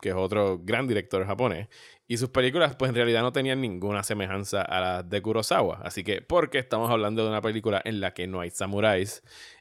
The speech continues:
Eh, sobre un tema que hemos estado desarrollando en las últimas semanas, que son los samurai action movies. Y aquí, pues, en ningún momento ni siquiera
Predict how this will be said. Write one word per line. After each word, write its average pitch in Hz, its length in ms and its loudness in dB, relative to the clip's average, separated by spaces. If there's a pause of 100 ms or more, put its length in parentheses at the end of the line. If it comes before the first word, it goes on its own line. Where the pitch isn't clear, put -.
Eh, 90 400 -2
sobre 95 480 -2
un 104 200 -6
tema 104 280 0
que 101 80 -6
hemos 92 220 -4
estado 87 340 0
desarrollando 90 600 -2
en 85 80 -6
las 90 80 -8
últimas 104 340 -4
semanas, 147 400 0
que 110 100 -6
son 101 220 -6
los 95 140 -2
samurai 95 920 0
action 90 400 -4
movies. 82 380 -8
Y 98 80 0
aquí, 98 420 -4
pues, 92 300 -4
en 92 140 -8
ningún 90 260 -6
momento 101 380 -2
ni 95 100 -4
siquiera 98 480 0